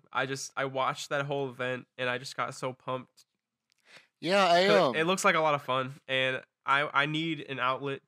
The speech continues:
Speaker 1: to, to, like, get myself motivated to exercise more.
Speaker 2: I've, I've always been interested in the sport of boxing. It's an interesting sport. And, uh,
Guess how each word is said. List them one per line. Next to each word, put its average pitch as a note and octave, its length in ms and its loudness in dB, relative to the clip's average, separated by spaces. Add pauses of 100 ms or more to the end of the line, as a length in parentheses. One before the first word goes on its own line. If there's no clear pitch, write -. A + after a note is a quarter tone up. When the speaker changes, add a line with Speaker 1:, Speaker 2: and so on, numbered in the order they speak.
Speaker 1:
to, B2 220 -10 (260)
to, B2 120 -12
like, B2 240 -8
get B2+ 120 -8
myself B2+ 340 -6
motivated B2 440 -8
to - 100 -6
exercise B2 560 -12
more. B2+ 260 -14 (880)
Speaker 2:
I've, F3+ 500 2
I've D#3+ 240 4
always B2+ 400 2
been G#2 340 -6
interested G#2+ 480 -4
in G2+ 160 -6
the F2+ 80 -6
sport G2+ 380 -4
of D#2 100 -10
boxing. E2 480 -2
It's D#2 220 -10
an - 160 -14
interesting G2+ 500 -8
sport. F2+ 460 -8 (960)
And, F#2+ 320 -4
uh, E2+ 260 -4